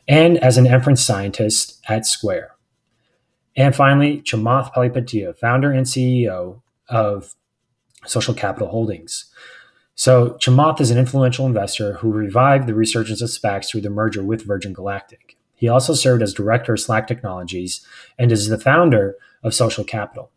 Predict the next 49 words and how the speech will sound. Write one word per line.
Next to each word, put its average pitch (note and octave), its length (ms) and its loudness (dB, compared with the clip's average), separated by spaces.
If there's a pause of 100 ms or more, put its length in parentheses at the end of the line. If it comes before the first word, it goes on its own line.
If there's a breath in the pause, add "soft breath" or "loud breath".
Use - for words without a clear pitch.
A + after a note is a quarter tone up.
His G#2+ 160 -8
goal A#2+ 160 2
is B2 80 0
to B2+ 100 -2
invest A#2 300 0
long-term C3 340 -2
with D3 140 -4
companies A2+ 420 -4
that G#2 160 -2
will G2 80 -6
disrupt A2 480 -6
their G2+ 80 -8
respective F#2+ 460 -8
industries. - 760 -8
He C3+ 220 6
is A#2+ 160 4
personally E3 500 0
contributing G#2+ 480 -4
to A#2+ 140 -2
this C#3 180 2
deal G2+ 200 -2
hundred G#2 280 -2
million F#2+ 240 -8
dollars. - 640 -12 (880)
And C3 100 4
as C#3 120 8
you D#3+ 40 6
can C3+ 120 6
see F#3+ 180 4
here, E3 220 6
the, A2+ 280 2
uh, B2+ 180 -4
particular E3+ 520 2
ownership C3 380 0
of - 60 -14
the A2 60 -6
company. A2+ 580 -4
So A#2+ 360 -2 (140)
eighty-two E3+ 340 -2
percent D3+ 320 -2
of C3+ 100 -2
the B2+ 80 2
ownership A2+ 600 -6
will C#3 240 0
remain B2 340 0
with G#2+ 180 -8
existing B2 600 -4
Opendoor G#2+ 440 -8
shareholders. - 800 -10